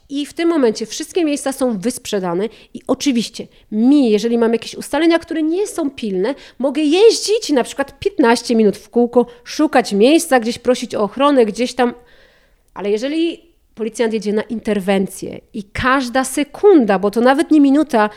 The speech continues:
liczy się, to powiem tak: zaparkowanie nawet na miejscu dla inwalidy, zostawienie samochodu i pobiegnięcie gdzieś, żeby komuś udzielić pomocy, uważam, że nie powinno być piętnowane, bo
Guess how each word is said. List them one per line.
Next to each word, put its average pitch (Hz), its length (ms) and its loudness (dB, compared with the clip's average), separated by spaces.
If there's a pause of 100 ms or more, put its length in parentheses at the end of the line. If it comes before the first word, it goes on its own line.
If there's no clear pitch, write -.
(300)
liczy 240 420 2
się, 220 420 -4 (100)
to 214 140 -2
powiem 285 340 -2
tak: - 460 -6 (400)
zaparkowanie 254 760 0
nawet 302 280 2
na 277 120 4
miejscu 285 320 -2
dla 240 240 0 (120)
inwalidy, 269 880 2
zostawienie 220 520 0
samochodu 254 500 0
i 240 80 -6
pobiegnięcie 226 840 -2
gdzieś, 185 600 -12 (120)
żeby 196 280 -4
komuś 247 340 0
udzielić 226 320 -4
pomocy, 220 400 -4 (380)
uważam, 247 760 0 (280)
że 233 540 0 (180)
nie 247 180 0
powinno 254 460 0
być 214 180 -6
piętnowane, 208 720 -2
bo 196 280 -2